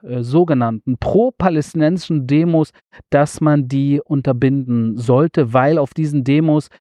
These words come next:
auf diesen Kundgebungen auch, äh, an der Uni, äh, im Endeffekt, äh, die Menschen, äh, alle möglichen, äh,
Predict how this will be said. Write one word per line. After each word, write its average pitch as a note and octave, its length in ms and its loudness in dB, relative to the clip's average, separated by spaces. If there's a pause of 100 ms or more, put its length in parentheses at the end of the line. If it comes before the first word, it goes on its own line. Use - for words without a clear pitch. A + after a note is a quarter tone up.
(160)
auf D3 220 2
diesen C#3+ 260 -2
Kundgebungen D#3 840 0
auch, D#3 420 2
äh, D#3 320 0
an D3 220 -2
der C#3 160 2
Uni, F#3+ 380 2 (420)
äh, D3 260 2
im E3 160 2
Endeffekt, F3+ 760 0
äh, D3+ 240 2
die D3 160 0
Menschen, D#3+ 600 0
äh, C#3 380 0
alle F3 220 2
möglichen, D3+ 760 -2 (340)
äh, C3 240 -2